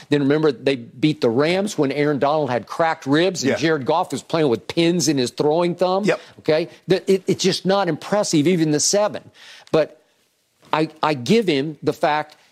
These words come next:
Speaker 1: that when he plays Dallas, and I have a theory about this, which I'm gonna do in my podcast today, but but the, he, he, he loves to beat Dallas. He just loves to. And so, a lot of players do love to beat Dallas, and he has beaten Dallas routinely and consistently.
Speaker 2: Skip, I,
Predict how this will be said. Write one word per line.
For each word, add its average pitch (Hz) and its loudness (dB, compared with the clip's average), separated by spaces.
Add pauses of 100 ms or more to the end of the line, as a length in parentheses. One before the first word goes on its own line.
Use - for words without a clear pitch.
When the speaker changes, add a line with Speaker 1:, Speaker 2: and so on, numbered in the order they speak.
(200)
Speaker 1:
that - 0
when 156 2
he 175 2
plays 214 0
Dallas, 151 -2 (120)
and 131 -2
I 143 2
have 143 -2
a 120 -2
theory 151 2
about 110 0
this, 120 -2
which 117 -10
I'm 117 0
gonna 110 0
do 117 2
in 110 0
my 98 -2
podcast 101 -2
today, 110 2
but 117 -2 (300)
but 123 0
the, 147 0 (460)
he, - -6
he, - -8
he 208 4
loves 190 4
to 165 -2
beat 143 0
Dallas. 135 0
He 185 0
just 180 2
loves 170 2
to. 156 2
And 156 2
so, 196 0
a 165 0
lot 180 2
of 196 -14
players 208 2
do 214 2
love 147 0
to 131 -6
beat 110 -2
Dallas, 131 0
and 175 0
he 202 2
has 233 0
beaten 156 -2
Dallas 156 0
routinely 170 0
and 143 -4
consistently. 139 -4
Speaker 2:
Skip, 147 0
I, 147 -2